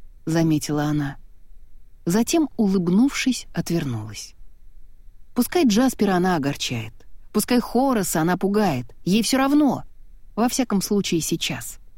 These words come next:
Совсем скоро они увидят, что всё это время она была права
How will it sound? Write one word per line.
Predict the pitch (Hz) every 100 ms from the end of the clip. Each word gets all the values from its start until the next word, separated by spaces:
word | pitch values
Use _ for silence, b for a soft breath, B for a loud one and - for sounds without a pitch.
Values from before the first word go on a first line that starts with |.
| - - - -
Совсем | - 233 - 269
скоро | - 277 240
они | - 214 220
увидят, | 214 196 220 277 160 - - -
что | -
всё | 220 277
это | 262 240
время | 254 294 220
она | 208 233
была | 208 214
права | - 180 180 165 127